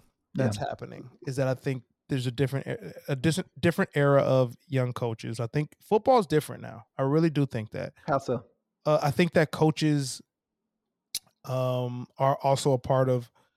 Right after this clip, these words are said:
Speaker 2: like, have their own power in a sense. Um,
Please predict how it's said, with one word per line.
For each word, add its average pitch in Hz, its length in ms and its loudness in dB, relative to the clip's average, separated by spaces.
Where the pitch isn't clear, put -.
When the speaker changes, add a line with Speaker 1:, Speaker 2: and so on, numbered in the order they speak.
Speaker 2:
like, 139 280 -2
have 165 220 2
their 151 160 6
own 143 180 0
power 120 640 -6
in 135 100 -2
a 117 80 -2
sense. - 480 -12
Um, 53 580 -8